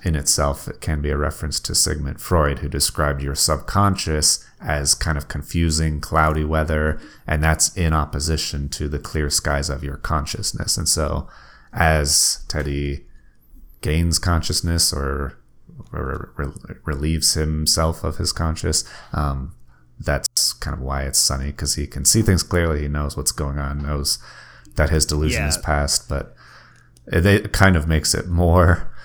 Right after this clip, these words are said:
Speaker 1: sad or more
Speaker 2: It, it's just, there, yeah, there's no, there is no way you can look at the ending of Shutter Island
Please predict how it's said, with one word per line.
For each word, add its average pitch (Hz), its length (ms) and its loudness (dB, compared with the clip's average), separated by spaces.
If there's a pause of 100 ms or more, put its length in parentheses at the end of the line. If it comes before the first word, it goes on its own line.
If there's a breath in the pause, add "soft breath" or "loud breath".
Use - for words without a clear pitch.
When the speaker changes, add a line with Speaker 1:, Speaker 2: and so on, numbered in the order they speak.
(240 loud breath)
Speaker 1:
sad 90 500 4
or 80 180 2
more 80 640 2 (500 loud breath)
Speaker 2:
It, 185 220 4
it's 175 240 2
just, 139 320 0
there, 190 260 2
yeah, 170 240 6
there's 143 300 2
no, 214 520 2 (640)
there 165 180 2
is 127 180 -2
no 151 360 0
way 151 420 0
you 127 160 -4
can 127 180 -4
look 123 140 -2
at 131 160 -6
the 120 140 -6
ending 135 260 -2
of 139 100 10
Shutter 123 320 4
Island 107 460 0